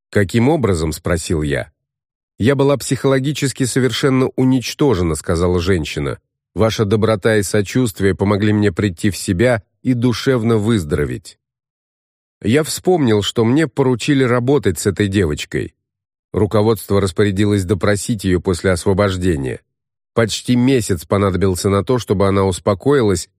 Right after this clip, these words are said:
и смогла без нервного потрясения рассказать мне о происшествии. Каждый день я выделял один час на общение с пострадавшей.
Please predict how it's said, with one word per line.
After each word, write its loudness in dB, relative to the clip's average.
и -2
смогла 0
без 0
нервного 2
потрясения 0
рассказать 0
мне 2
о 0
происшествии. -2
Каждый 0
день 2
я 4
выделял 2
один 2
час -2
на 2
общение 0
с -8
пострадавшей. -2